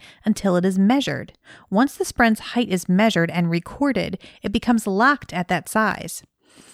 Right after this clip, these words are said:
Ashir remarks that this will change the world's understanding of Spren and even Fabrials. But the reader is left to wonder what all of that means.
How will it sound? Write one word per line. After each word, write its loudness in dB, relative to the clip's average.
Ashir 2
remarks 4
that -4
this 0
will -4
change 2
the 2
world's 2
understanding 0
of -2
Spren 0
and 0
even 0
Fabrials. -2
But -2
the 0
reader 2
is 2
left 0
to 2
wonder 0
what 0
all 2
of -6
that -2
means. -10